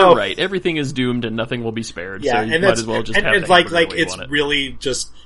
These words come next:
Speaker 2: I've, I've really just taken that kind of mindset for, for, like, the last, like, four or five months. I've just really been like,
Speaker 1: Yeah.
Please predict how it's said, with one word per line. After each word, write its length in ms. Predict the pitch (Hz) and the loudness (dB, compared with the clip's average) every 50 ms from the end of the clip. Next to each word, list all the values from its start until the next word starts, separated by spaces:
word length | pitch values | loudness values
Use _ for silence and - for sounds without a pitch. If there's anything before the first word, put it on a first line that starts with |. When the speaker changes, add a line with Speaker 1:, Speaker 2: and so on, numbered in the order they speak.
| - - | -8 0
Speaker 2:
I've, 220 | 127 139 143 123 131 | 2 2 2 2 2
I've 280 | 131 139 139 123 113 120 | 2 0 0 0 -2 -8
really 200 | 127 127 131 127 | -6 -6 -6 -6
just 240 | 117 123 117 - - | -6 -6 -8 -6 -6
taken 320 | - 117 117 117 120 113 | -6 -6 -4 -4 -4 -4
that 200 | 117 117 120 117 | -6 -8 -8 -8
kind 180 | - - 127 123 | -6 -6 -4 -4
of 120 | 117 104 | -4 -6
mindset 500 | 110 110 110 110 110 - - 123 113 - | -8 -8 -8 -8 -6 -6 -6 -6 -6 -6
for, 360 | - - 117 113 110 110 101 - - - - - - - | -6 -6 -6 -6 -6 -8 -12 -14 -16 -18 -20 -14 -8 -4
for, 80 | 185 | -2
like, 200 | 190 208 202 - | 0 0 0 0
the 80 | - 190 | 2 4
last, 400 | 175 165 160 170 160 - - - - - - | 6 8 8 8 6 4 -2 -10 -14 -14 -8
like, 300 | 147 131 135 131 - - | -4 -4 -4 -4 -6 -10
four 320 | - - - 147 143 139 | -14 -6 -2 0 0 2
or 80 | 143 139 | 0 -2
five 440 | - - 139 127 123 123 120 110 117 | -2 -2 0 2 2 2 0 -2 -4
months. 400 | 117 117 110 110 110 110 - 123 | -12 -10 -10 -12 -12 -10 -8 -8
I've 100 | 113 110 | -8 -8
just 240 | - 117 113 - - | -8 -10 -12 -12 -12
really 160 | 120 113 113 | -12 -14 -12
been 140 | 113 117 117 | -12 -10 -8
like, 240 | 120 117 110 107 107 | -6 -4 -4 -4 -6
Speaker 1:
Yeah. 60 | - | -10